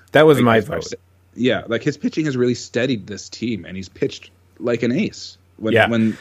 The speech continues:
Speaker 2: he not, wasn't necessarily expected of, of, of doing, being that effective. <laughs> You know, like, he, they expected him to pitch well, but they, I don't think they expected this out of, out of, out of Chris Bassitt.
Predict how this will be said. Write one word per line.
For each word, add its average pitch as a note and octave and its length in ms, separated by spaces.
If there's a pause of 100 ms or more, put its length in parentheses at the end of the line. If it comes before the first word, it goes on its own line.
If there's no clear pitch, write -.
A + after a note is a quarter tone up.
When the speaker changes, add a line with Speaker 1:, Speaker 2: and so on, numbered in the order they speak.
Speaker 2:
he B2+ 120
not, B2+ 220
wasn't C#3 180
necessarily C#3 340 (160)
expected - 440
of, A2+ 200
of, G#2 260
of G2+ 140
doing, G#2+ 320 (480)
being G#2+ 280
that C3 260
effective. E2+ 480
<laughs> - 40
You A#2+ 140 (120)
know, D#3 80
like, C3+ 180
he, C3 60
they B2+ 260
expected C3 480
him G#2 120
to G2 60
pitch G2+ 240
well, A2 180
but G2+ 140 (300)
they, C3 120
I B2 120
don't C3+ 100
think A2 140
they G#2+ 60
expected F2+ 360
this D3 160
out E2 100
of, F2 160
out E2+ 100
of, F2 100 (100)
out E2 60
of D#2+ 100
Chris - 180
Bassitt. - 320